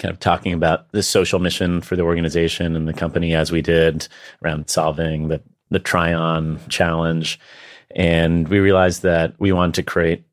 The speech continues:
a stakeholder-centric company and, and wanted to be really thoughtful about kind of every aspect of the business, including our environmental impact. So we were a hundred percent carbon neutral since day one, even though we had kind of,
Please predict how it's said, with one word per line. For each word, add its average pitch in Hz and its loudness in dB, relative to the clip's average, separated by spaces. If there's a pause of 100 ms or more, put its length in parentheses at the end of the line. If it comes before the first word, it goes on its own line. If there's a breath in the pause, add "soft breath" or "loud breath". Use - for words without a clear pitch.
(160)
a 82 -4
stakeholder-centric 82 -2
company 92 0
and, 80 -2
and 80 -4
wanted 82 -2
to 78 -6
be 82 0
really 82 0
thoughtful 80 0
about 80 -2 (500 loud breath)
kind 80 0
of - 2
every 82 0
aspect - -4 (100)
of 78 -4
the 82 -2
business, 82 0
including 80 -2
our 80 -2
environmental 82 0
impact. 82 0
So 78 -2
we 80 -2 (420 loud breath)
were 78 0
a 78 -2
hundred 78 0
percent 76 -2
carbon 82 0
neutral 82 0
since 76 -4
day 80 0
one, 80 -2 (140)
even 78 -4
though 80 0
we 80 0
had 76 -6
kind 80 -2
of, 78 -8